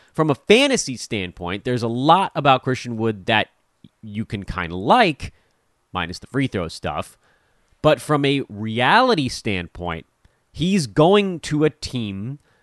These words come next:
that has lofty goals for this coming year. Mavericks came within one round of the finals.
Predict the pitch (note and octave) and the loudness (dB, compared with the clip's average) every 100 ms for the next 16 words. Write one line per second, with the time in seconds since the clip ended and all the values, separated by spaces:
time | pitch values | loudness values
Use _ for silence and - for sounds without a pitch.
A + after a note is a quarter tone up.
0 | _ - C3 B2+ C3 B2+ F#2+ F#2+ F#2 B2+ | _ 0 2 2 0 0 -2 -8 0 4
1 | C#3 - - D2 C#2+ _ - A2 G#2 D#2 | 4 2 -10 -16 -16 _ -10 0 0 0
2 | D2 - - - A2+ F#2+ - - E2+ F2 | -8 -10 -14 -4 -2 -2 -4 -6 -6 -6
3 | E2 D2 F2 A2 C3+ C3+ - C3 C3 D3 | -8 -4 0 0 0 -2 -4 -2 0 0
4 | C#3 C#3 C#3 C3 D3 D#3+ C#3+ G3+ A3 F3 | 2 2 2 2 0 2 4 6 4 2
5 | G3+ F3+ _ _ _ _ _ _ _ - | -4 -6 _ _ _ _ _ _ _ 4
6 | D3+ E3 F3 F3+ - G#3+ F4+ G3+ - - | 4 4 0 0 4 6 6 0 -6 -10
7 | - | -12